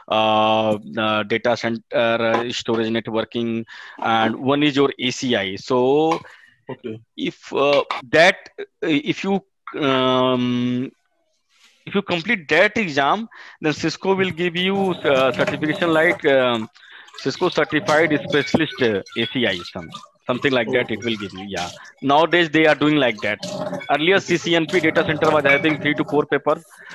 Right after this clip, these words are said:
Speaker 1: Uh,
Speaker 2: Okay.
Speaker 1: now, yeah. So until you don't complete all the papers, you will, won't be able to, uh, get any, uh,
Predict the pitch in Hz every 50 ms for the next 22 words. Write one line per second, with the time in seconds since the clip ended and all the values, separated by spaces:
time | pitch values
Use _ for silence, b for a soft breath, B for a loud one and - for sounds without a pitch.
0 | B B B B - 120 123 123 123 123 127 127 127 - - - 160 135 131 139
1 | 143 143 139 127 123 123 120 120 117 113 113 113 107 - 143 135 131 131 139 135
2 | 170 170 160 156 156 147 151 147 147 147 143 143 135 143 143 151 156 147 - 143
3 | 139 139 147 160 151 147 131 135 147 147 143 - - 147 139 - 151 139 - 143
4 | 139 135 135 135 139 135 135 135 131 135 135 139 143 135 139 135 135 131 135 135
5 | 131 139 139 131 - B B B B B B - 123 123 127 127 120 135 143 139
6 | - - 139 135 151 165 160 156 147 139 131